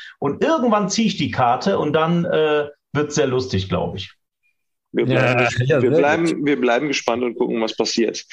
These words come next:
Speaker 3: Ja.
Speaker 2: Ja, Leute, die Digitalisierung, äh, erleichtert uns vieles im Berufs- und Privatleben. Äh, vor allem, äh, die Kommunikation ist, äh, ja heutzutage auf vielfältigen Wegen möglich, also dass wir mit Freunden und Familienangehörigen schnell und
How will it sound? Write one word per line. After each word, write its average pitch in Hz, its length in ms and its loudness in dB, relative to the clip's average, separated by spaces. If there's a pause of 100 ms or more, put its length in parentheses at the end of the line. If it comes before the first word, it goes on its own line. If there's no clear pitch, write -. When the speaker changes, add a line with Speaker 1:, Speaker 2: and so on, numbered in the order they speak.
(280)
Speaker 3:
Ja. - 320 -6 (280)
Speaker 2:
Ja, 220 440 2 (400)
Leute, 226 320 4
die 170 120 4
Digitalisierung, 190 920 2
äh, 175 420 2
erleichtert 185 400 2
uns 180 180 -4
vieles 190 260 -2
im 156 120 0
Berufs- 151 320 0
und 143 100 0
Privatleben. 151 920 0
Äh, 127 380 0
vor 123 200 0
allem, 147 380 0
äh, 127 260 0
die 123 100 -4
Kommunikation 131 840 0
ist, - 280 -4
äh, 110 280 4
ja 104 160 2
heutzutage 104 460 0
auf 104 100 -2
vielfältigen 107 720 0
Wegen 98 260 0
möglich, 110 640 0
also 110 220 0
dass 110 160 0
wir 110 80 0
mit 101 160 -4
Freunden 120 300 0
und 107 180 -4
Familienangehörigen 110 1000 0
schnell 147 460 0
und 113 200 -2